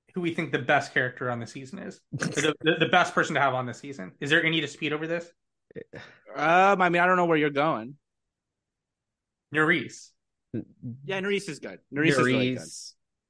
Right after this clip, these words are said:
Speaker 1: Like, like she, I, like, I'm fi-, like, if she was, like, one of the worst characters on a season, right? If she was, like, one of the last people they had on a s-, on, on, like, a good cast of characters, I would be fine with that, right?
Speaker 2: Yeah.
Speaker 1: But I don't think she should be the best person on a season.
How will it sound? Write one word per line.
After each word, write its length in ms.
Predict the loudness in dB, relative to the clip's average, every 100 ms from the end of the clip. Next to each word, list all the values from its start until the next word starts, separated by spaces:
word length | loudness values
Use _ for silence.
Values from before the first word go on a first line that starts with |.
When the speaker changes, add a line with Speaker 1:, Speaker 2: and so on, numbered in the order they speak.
| _ _
Speaker 1:
Like, 200 | 0 0 -8 -10 2
like 180 | 4 4
she, 220 | 0 2
I, 140 | 4
like, 180 | 4 4
I'm 160 | 4 4
fi-, 300 | 6 4 4
like, 240 | 0 0 -2 _ _
if 140 | -2 2
she 120 | 2
was, 160 | 4
like, 160 | 2 2
one 120 | 2
of 60 | 4
the 100 | 2
worst 340 | 4 0 2
characters 540 | 2 2 2 -2 -4 -2
on 160 | -4
a 40 | -4
season, 460 | -4 -4 -4 -4 0
right? 200 | 0 2
If 120 | -2
she 120 | -2
was, 120 | -2 0
like, 140 | 0
one 80 | -2
of 60 |
the 60 | -2
last 320 | 0 0 -2
people 200 | -6 -2
they 80 | 0
had 100 | 0
on 100 | 0
a 20 |
s-, 140 | -4 -12 _ _
on, 300 | 0 2 0 0
on, 160 | 0
like, 140 | 0 -2
a 80 | -2
good 360 | 0 -2 0
cast 280 | 0 0 -2
of 100 | -6
characters, 480 | -2 -2 0 -2 -2 -12 -20 _
I 80 | 2
would 120 | 4
be 80 | 0
fine 280 | 2 2 2
with 140 | -4
that, 200 | -6 -4
right? 220 | 2 2
Speaker 2:
Yeah. 60 | 2
Speaker 1:
But 140 | -2 2
I 60 |
don't 160 | 2 4
think 140 | 0
she 140 | 0 -2
should 220 | -2 -2
be 100 | -2
the 100 | -2
best 420 | -2 0 0 -2 -6
person 300 | -6 -4 -6
on 160 | -6
a 40 | -8
season. 400 | -12 -14 -14